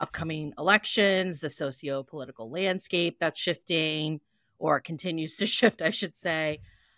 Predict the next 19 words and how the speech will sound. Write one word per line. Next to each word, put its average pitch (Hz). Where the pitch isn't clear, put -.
Um, 165
and 226
then, 226
you 240
know, 185
discrimination 175
lawsuits 139
that -
come 147
out 131
of 123
it. 127
So 214
you're 208
right. 156
I 170
think 202
that, 185
like, 160